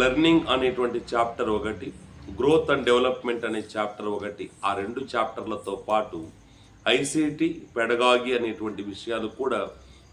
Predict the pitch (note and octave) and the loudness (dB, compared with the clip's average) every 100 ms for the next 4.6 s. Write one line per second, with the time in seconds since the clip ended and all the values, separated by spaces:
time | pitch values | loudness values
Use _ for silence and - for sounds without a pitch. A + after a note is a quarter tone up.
0 | A#2 D#3+ A2+ G2+ G2+ G#2 A#2+ B2+ G#2+ F#2 | -2 -2 -4 -6 -6 -4 -4 -2 -2 -2
1 | F#2+ - - _ A2 B2 B2 D3 C#3+ C3+ | -6 -8 -20 _ 2 2 2 0 0 0
2 | B2 A#2+ A#2 A#2 A#2+ A2+ G2+ - G2 G#2+ | 0 -2 -2 -4 -6 -6 -6 -8 -12 -6
3 | A2+ A#2+ A2+ B2 G#2 G#2+ G#2+ A2 G#2 G2+ | 0 0 -2 -10 -8 -6 -2 -2 -4 -4
4 | G#2 G2+ G2+ F#2+ A2 | -6 -6 -8 -8 -10